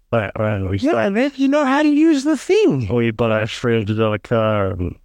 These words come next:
Speaker 1: and
Speaker 2: But
Speaker 1: you
Speaker 2: that's how you figure stuff out. That's how you make things better. That's how you become better.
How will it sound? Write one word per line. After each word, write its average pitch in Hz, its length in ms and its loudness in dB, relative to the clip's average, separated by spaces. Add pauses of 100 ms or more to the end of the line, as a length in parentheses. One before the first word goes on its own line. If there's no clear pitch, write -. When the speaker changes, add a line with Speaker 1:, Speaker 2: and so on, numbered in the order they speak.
(140)
Speaker 1:
and - 80 -8
Speaker 2:
But 110 80 0
Speaker 1:
you 101 60 -2
Speaker 2:
that's 269 240 -2
how 277 100 0
you 262 260 2
figure 247 360 0
stuff - 400 -2
out. 254 180 0
That's 208 220 -2
how 220 80 0
you 208 200 2
make 196 300 0
things 185 320 0
better. 170 320 0
That's 170 200 -2
how 175 120 0 (280)
you 185 300 4
become 160 520 -2
better. 98 340 -6